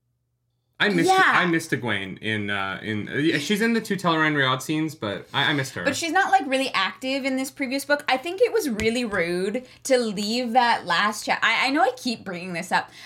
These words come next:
Speaker 2: but the last chapter of the previous book where it's like, "Ah, yes, the Siege of the White Tower, that definitely happened, and people had stories about it." And it doesn't come up in this book
Speaker 1: Yeah.
Speaker 2: hardly at all. Um, I think that that's really what I would like to see in this next book. I would also like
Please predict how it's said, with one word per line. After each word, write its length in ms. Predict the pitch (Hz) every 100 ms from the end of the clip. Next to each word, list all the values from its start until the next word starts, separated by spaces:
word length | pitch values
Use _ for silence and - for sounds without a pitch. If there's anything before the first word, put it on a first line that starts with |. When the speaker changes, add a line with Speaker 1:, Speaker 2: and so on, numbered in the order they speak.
| -
Speaker 2:
but 100 | 247
the 80 | 285
last 340 | 240 285 440
chapter 360 | 330 226 226 240
of 80 | 208
the 80 | 214
previous 340 | - 220 226
book 300 | 214 202 190
where 80 | 196
it's 120 | 208
like, 180 | 240 226
"Ah, 200 | 285 302
yes, 300 | 262 254 240
the 100 | 226
Siege 240 | 247 254 233
of 100 | 226
the 80 | 233
White 220 | 233 220
Tower, 580 | 247 220 214 180 160 170 - -
that 160 | 233
definitely 380 | 220 277 269 269
happened, 520 | 277 285 - 196 196
and 160 | 185 190
people 260 | 220 220 240
had 180 | 226 214
stories 380 | 202 190 185
about 240 | 147 160 143
it." 120 | - - - - 262
And 120 | 277
it 280 | 247 185 -
doesn't 360 | 226 247 269
come 240 | 254 254 233
up 200 | 214 247
in 100 | 233
this 160 | 233
book 260 | - 226 -
Speaker 1:
Yeah. 200 | 208 175
Speaker 2:
hardly 540 | - 202 220 220 190 180
at 80 |
all. 400 | 160 160 139 175 - - -
Um, 200 | 214 214
I 140 | - 233
think 240 | 277 285
that 100 | 294
that's 240 | 240 226 220
really 280 | 214 220
what 100 | 214
I 80 | 208
would 100 | 196
like 160 | 190 196
to 60 | 196
see 140 | 190
in 80 | 180
this 140 | 180
next 180 | 180 175
book. 160 | 185 -
I 80 | 214
would 100 | 240
also 340 | 240 247 320
like 460 | 277 220 214 208